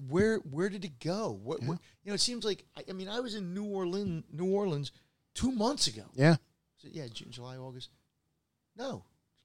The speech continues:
Speaker 1: July, August. Three months ago, almost.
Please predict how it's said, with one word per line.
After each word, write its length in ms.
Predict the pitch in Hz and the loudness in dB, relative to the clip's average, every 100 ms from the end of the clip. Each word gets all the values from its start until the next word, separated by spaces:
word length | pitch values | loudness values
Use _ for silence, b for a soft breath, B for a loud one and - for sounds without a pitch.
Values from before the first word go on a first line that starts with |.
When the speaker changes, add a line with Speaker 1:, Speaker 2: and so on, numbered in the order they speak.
| _ | _
Speaker 1:
July, 120 | 147 | -16
August. 160 | 143 131 _ _ _ _ _ - | -14 -16 _ _ _ _ _ -10
Three 260 | 147 330 | 4 4
months 320 | 392 254 - - | 8 6 6 2
ago, 380 | 117 110 - - | 0 -2 -4 -6
almost. 640 | 131 135 131 123 - - | 0 2 2 0 -4 -6